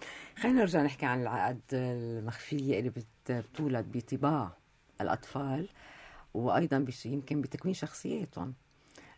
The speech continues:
لأي مدى من الممكن تأثر فيما بعد؟ آه، كمان بدنا أمثلة من حضرتك تنعرف، آه،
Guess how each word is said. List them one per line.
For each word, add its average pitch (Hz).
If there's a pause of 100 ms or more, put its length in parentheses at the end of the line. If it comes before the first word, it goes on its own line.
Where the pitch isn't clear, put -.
لأي 135
مدى 160
من 135
الممكن 131
تأثر 131
فيما 117
بعد؟ 127 (200)
آه، 156
كمان 214
بدنا -
أمثلة 160
من 147
حضرتك 139
تنعرف، 156
آه، 139